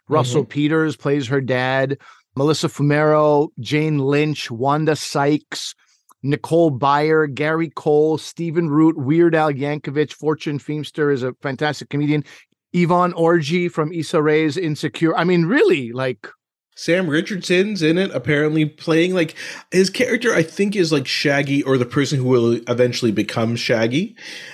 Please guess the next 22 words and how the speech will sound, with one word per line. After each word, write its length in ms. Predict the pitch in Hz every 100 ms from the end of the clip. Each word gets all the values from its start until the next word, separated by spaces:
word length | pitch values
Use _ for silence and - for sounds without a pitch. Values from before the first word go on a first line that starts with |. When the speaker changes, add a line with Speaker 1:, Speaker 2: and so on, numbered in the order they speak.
| -
Speaker 2:
So 160 | - 240
it 160 | 220
sounds 260 | 202 262 392
very 260 | 220 190 180
intriguing. 440 | 165 208 185 165
It 100 | 135
sounds 260 | - 226 240
like 100 | 190
it's 140 | -
a 60 | 123
very 300 | 139 151 -
adult 560 | 123 104 127 127 123
comedy 680 | - 127 117 120 120 117 117
focused, 760 | 120 127 117 123 113 - - -
similar 500 | - 202 190 175 156
to 140 | 127
Harley 340 | - 131 127
Quinn, 320 | 117 151 208 240
which 340 | 110 - -
I 140 | 101
love, 280 | 107 110 107
also 420 | 101 104 120 101